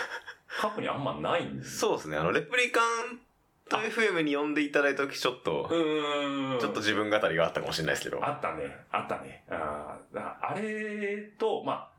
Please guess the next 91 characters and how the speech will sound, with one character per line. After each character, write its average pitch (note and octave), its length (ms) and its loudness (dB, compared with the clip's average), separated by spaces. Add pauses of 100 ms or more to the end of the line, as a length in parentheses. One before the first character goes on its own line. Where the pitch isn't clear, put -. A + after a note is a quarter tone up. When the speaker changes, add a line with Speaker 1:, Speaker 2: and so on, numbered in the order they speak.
(140)
Speaker 2:
今 G#3+ 160 -2
回 - 160 0
そ - 100 -10
の、 - 320 -6
な C3 100 -4
ん - 60 -6
だ D2 60 -2
ろ - 80 -2
う - 20 -6
な、 E2 60 -6
わ C#3+ 180 0
り - 60 -4
か G3+ 120 -2
し F#3 140 -10
ト F3+ 140 -2
ー F3 40 -10
ク F#3 60 -8
内 F3 140 0
容 A#2 80 -4
と F#2 80 -6
し - 80 -8
て E3 80 -4
は、 - 60 -4
そ - 100 -6
の、 D2+ 80 -10
重 D#3 200 -4
複 E3 200 -6
し D3+ 180 -2
な D#3 100 2
い D#3 80 0
よ D3+ 100 0
う - 20 -2
に - 160 -10
配 F3 240 0
慮 - 100 -4
は - 80 -4
し - 80 -8
て - 80 -2
お F2+ 60 0
り F2+ 80 -4
ま F2 100 -2
す - 80 -6
け G#2 60 4
ど、 E2+ 60 6
Speaker 1:
は D#2 60 0
い。 - 120 0 (420)
Speaker 2:
あ - 160 0
の F#2+ 260 -2
ー、 F#2 300 -2 (580)
ま F3+ 100 0
あ、 - 180 -6 (240)
レ D3+ 120 0
プ E3 120 -4
リ F3 140 -4
カ G2 140 2
ン - 140 -6
ト D2 360 -2
な A2 160 0
い - 60 -4
し、 - 280 -8
え D2 160 -2
ー、 - 20 -6
サ F#2+ 100 -2
イ F#2 40 -4
ド F#2 60 -2
バ F#2+ 80 -2
イ - 20 -6
サ - 80 -2
イ - 60 -2
ド - 60 -10
聞 - 140 -8
い - 40 -8
て - 40 -6
も F#2+ 140 -4
ら B2+ 80 0
え E3 60 0
れ A#3+ 80 0
ば、 F#3 160 2
あ - 80 2
る - 60 -6
程 A2+ 140 -4
度 D#2+ 120 -6
そ - 80 -6
の、 - 60 -10
高 - 180 -4
田 F#2 80 -6
く F2+ 100 -10
ん D#2+ 60 -8
の、 D#2 260 -6
そ - 160 -12
の、 - 640 -12